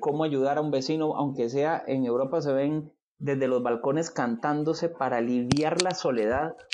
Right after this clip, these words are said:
En sociedades en las que era muy frecuente que algunas personas fueran encontradas muertas en sus apartamentos un año después de haberse muerto porque ni siquiera nadie recordaba que existían.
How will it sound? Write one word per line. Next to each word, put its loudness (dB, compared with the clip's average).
En 0
sociedades 0
en -4
las -4
que -2
era 0
muy -4
frecuente -4
que -4
algunas 0
personas -2
fueran 0
encontradas -2
muertas 0
en -2
sus -2
apartamentos -2
un -2
año 0
después -2
de 0
haberse 0
muerto -2
porque -2
ni -2
siquiera -2
nadie 0
recordaba 0
que -4
existían. -6